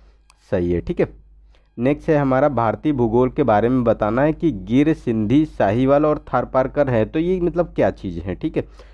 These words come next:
तो ए ऑप्शन है कि भारतीय मवेशियों की नस्लें हैं, सेकेंड है कि भारतीय मरुस्थलीय पारिस्थितिकी तंत्र की जनजातियाँ हैं, ठीक है। सी है कि संकटापन्न जो, अ, प्रजातियों के संरक्षण क्षेत्र हैं और झूम खेती की पद्धतियाँ हैं, ठीक है।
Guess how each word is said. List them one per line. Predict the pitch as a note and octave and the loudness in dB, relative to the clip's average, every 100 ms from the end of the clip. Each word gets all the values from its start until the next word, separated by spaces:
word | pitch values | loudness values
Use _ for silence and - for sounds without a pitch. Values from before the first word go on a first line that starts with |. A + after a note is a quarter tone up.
| _ | _
तो | - | -2
ए | C#3 | 2
ऑप्शन | C3 B2 - C#3 | 2 2 -2 -2
है | |
कि | C3+ C#3 | 0 -2
भारतीय | G2+ G#2 G#2+ C#3 | 0 0 0 0
मवेशियों | C3 A#2 A#2 A2+ B2+ | 2 2 0 -2 -4
की | C3 | -2
नस्लें | A#2+ G2+ B2 B2+ | -2 -2 -2 0
हैं, | C3+ | 0
सेकेंड | B2+ A#2 C3 C3 | -2 -4 -2 -2
है | |
कि | C3 C3 | -2 -2
भारतीय | G#2+ G#2 G#2 C#3+ | 0 -2 -2 -2
मरुस्थलीय | B2+ A2+ - C3 | -2 -2 -4 -4
पारिस्थितिकी | B2 A2 A2 - - C3+ | -2 -2 -2 -6 -8 -10
तंत्र | C3 B2+ B2 | -4 -4 -4
की | B2 C3+ | -8 -4
जनजातियाँ | A2+ G#2+ G2 F2+ A2+ B2+ C3+ | 0 2 2 0 -2 -2 0
हैं, | C3+ | -2
ठीक | D#3+ D#3+ | -2 -4
है। | A#2+ - - - - | -4 -10 -20 -20 -6
सी | D3 | 0
है | C#3+ | 0
कि | D3 D3+ | 0 -2
संकटापन्न | C#3 B2 - C#3 C3+ C#3+ D3 - B2+ | -2 -2 -2 0 0 0 0 2 0
जो, | B2 C3+ C3+ | 2 4 4
अ, | G#2 A#2 | 4 2
प्रजातियों | A#2 A#2 A2+ G#2+ C3+ | 0 0 0 2 -4
के | B2+ C#3+ | -2 -4
संरक्षण | C#3 B2+ A2+ C#3 | -2 -2 -2 -6
क्षेत्र | - B2+ A#2+ C3+ | -2 -4 -2 -2
हैं | D3 - | -2 0
और | C#3+ B2 | -2 0
झूम | B2+ C#3+ | 0 0
खेती | C#3+ A#2+ C3 | 0 -4 -4
की | E3+ | -8
पद्धतियाँ | F3 A#2 F#2 F2 F#2+ F2+ | -4 -2 -2 -2 -2 -2
हैं, | F2+ | -2
ठीक | D#3+ | -4
है। | D#3+ | -6